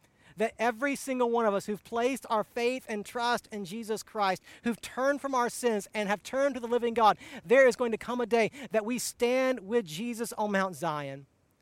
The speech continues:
that we will be with him forever. You see, I, I know that, that here we are, you're in your living room or you're here on this campus in your car, and we're all feeling discouraged.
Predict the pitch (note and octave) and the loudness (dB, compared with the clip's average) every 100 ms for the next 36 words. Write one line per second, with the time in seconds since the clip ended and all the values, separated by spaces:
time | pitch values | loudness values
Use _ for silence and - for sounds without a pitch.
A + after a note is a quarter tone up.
0 | _ _ _ F#3 F#3+ G3+ B3 A3+ F#3+ G3+ | _ _ _ -8 -4 -4 0 2 0 -2
1 | A#3 A#3+ F#3+ A3 G#3+ - G3+ G#3+ G#3 G3 | -2 -4 2 2 2 -4 -6 -2 -2 -2
2 | _ _ _ _ _ _ - F3+ A3 D#3 | _ _ _ _ _ _ -14 -8 -8 -8
3 | C#3 - _ _ _ _ _ _ _ _ | -14 -20 _ _ _ _ _ _ _ _
4 | G3+ C4 - - G#3 A#3 A#3+ A3+ A3+ C4 | -8 -6 -6 -4 -4 2 2 2 2 6
5 | C4+ A3+ G#3 G#3 F#3 G#3 F3 C4 B3+ A3 | 8 6 4 2 2 -2 -2 -6 -2 4
6 | A3+ G3+ F#3+ B3 A#3 B3 A#3+ A3+ A3+ A#3 | 6 6 6 0 0 0 0 0 0 0
7 | A#3 A#3 B3 G#3+ G3 F3 A#3+ B3 A#3+ A#3 | -2 0 0 2 0 -2 -2 -2 0 -2
8 | - A3 A#3 A#3 A3 G#3+ G#3 A#3 A#3 A3+ | -2 -6 -4 -6 -6 -6 -6 0 0 0
9 | - - A#3+ B3 A#3+ B3+ D#4 - D#4 B3+ | -8 -6 2 4 4 6 4 4 0 0
10 | F#3+ - - G#3 C#4+ F3+ B2+ - | 0 -4 -6 0 0 0 -4 -20